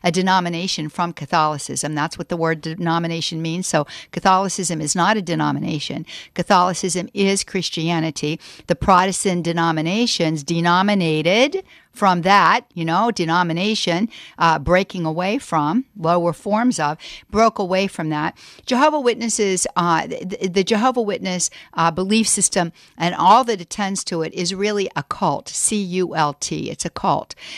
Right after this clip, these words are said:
So I wanna mention that. But nonetheless, many of, uh, Protestant denominations and these cults will receive something that they call Holy Communion.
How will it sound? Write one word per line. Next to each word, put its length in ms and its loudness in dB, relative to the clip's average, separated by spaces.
So 220 4
I 100 6
wanna 220 2
mention 340 0
that. 200 -4
But 140 -4
nonetheless, 720 2
many 540 2
of, 440 2
uh, 300 0
Protestant 520 0
denominations 880 -4
and 460 -2
these 240 0
cults 540 2
will 240 0
receive 640 0
something 400 4
that 160 2
they 140 0
call 340 4
Holy 280 -2
Communion. 760 2